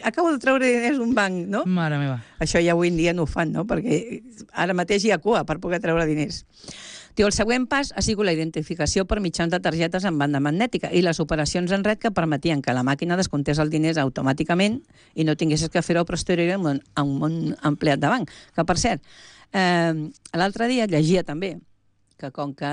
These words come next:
Speaker 1: diuen que hi ha molta gent que no cotitza, que tornem a estar amb uns números d'atur bastant alts i tot això, com que els bancs han tret empleats,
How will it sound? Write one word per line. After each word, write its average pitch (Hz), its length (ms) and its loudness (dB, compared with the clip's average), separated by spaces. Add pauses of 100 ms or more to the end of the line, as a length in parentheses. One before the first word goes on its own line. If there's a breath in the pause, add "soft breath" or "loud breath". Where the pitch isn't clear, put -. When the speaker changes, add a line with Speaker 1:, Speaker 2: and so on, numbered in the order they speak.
(120)
Speaker 1:
diuen 156 300 0
que 160 120 -2 (240)
hi 147 120 2
ha 151 80 2
molta 147 320 0
gent 147 260 0
que 147 100 0 (160)
no 143 160 0
cotitza, 165 680 0
que 156 160 2 (640)
tornem 151 320 4
a 135 40 0
estar 151 240 -4 (560)
amb 151 200 -4
uns 147 180 -2
números 143 380 0
d'atur 143 320 2
bastant 139 480 2
alts 170 320 2
i 165 80 -4
tot 160 160 -2
això, 214 260 0 (640 loud breath)
com 156 220 -2
que 151 80 0
els 147 120 0
bancs 185 240 0
han 151 160 0
tret 160 200 -4
empleats, 165 680 -2